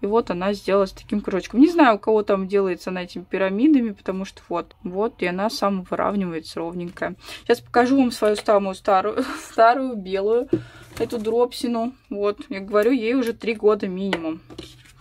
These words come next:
Кстати, они не забиваются.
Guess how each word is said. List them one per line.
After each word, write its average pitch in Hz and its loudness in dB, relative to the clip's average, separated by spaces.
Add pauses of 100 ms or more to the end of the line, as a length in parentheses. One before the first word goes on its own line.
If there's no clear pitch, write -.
(520)
Кстати, 233 0
они 220 4
не 240 8
забиваются. 190 0